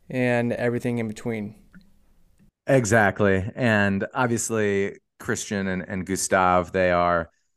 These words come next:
Speaker 2: uh, receiving a lot of attention, and, and, and they've been on, you know, a couple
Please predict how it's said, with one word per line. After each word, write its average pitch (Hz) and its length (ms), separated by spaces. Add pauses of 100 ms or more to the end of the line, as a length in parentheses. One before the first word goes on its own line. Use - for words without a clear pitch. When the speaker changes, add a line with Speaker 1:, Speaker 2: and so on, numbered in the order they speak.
(280)
Speaker 2:
uh, 90 280
receiving 98 440
a 90 60
lot 92 200
of 87 60
attention, 90 540
and, 87 160
and, 92 180
and 87 320
they've 90 220
been 90 180
on, 82 460 (480)
you 87 80
know, 78 140
a 73 100
couple 92 400